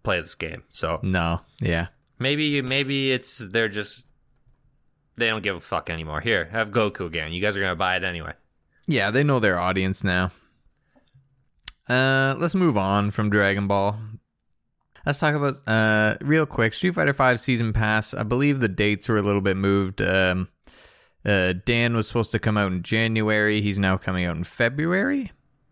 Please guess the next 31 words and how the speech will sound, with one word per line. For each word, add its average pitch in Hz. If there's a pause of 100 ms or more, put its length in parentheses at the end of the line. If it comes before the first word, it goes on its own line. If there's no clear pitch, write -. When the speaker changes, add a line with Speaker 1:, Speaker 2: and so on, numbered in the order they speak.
(300)
Speaker 2:
I 123
hope 135
I 104
got 82
that 82
right. 85
Either 135
way, 90
Dan's 139
coming 135
out 127
in 113
February 98
sometime. 92 (520)
And 117
they 113
released 127
a 110
video 95
saying, 87 (840)
"We're 107
sorry, 117 (300)
but 95 (160)
it 107
might 117
be 120
delayed. 95
covid 98
sucks. -
Uh, 90
we're, 98